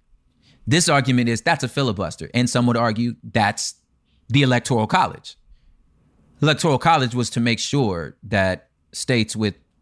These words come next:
a lot of black people, a lot of free black people, don't have an advantage <laughs> over states that used to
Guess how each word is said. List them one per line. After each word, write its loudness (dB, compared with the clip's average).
a 0
lot 2
of -4
black 0
people, -6
a -2
lot 2
of -8
free -4
black -6
people, -10
don't 2
have 4
an 2
advantage 0
<laughs> -20
over 2
states 0
that -2
used 2
to 0